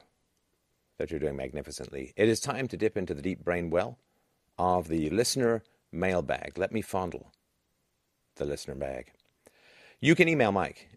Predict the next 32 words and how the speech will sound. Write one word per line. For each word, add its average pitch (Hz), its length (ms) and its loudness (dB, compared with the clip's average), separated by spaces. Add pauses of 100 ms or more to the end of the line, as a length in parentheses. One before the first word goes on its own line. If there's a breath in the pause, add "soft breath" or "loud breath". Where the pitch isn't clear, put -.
at 85 240 -2
operations 82 420 0
at 73 60 -8
freedomainradio 78 560 -2
dot 78 80 -6
com 123 340 0
if 110 140 2
you 104 80 2
would 90 80 4
like 87 160 0
to 80 80 -12
push 92 240 -2
a 92 40 -18
question 98 380 -2
back 87 220 -2
out 98 240 -4
through 101 160 0
my 104 160 2
molars. 117 480 -2 (100)
And, 80 440 -6
uh, 73 280 -2
we'll 120 140 4
start 160 220 0
with 139 100 0
Andy, 151 220 0
who 87 120 -4
says, 85 440 -4
who 90 160 -6
asks, - 480 -12 (720 soft breath)
"Is 131 160 6
it - 180 -2
better - 380 -2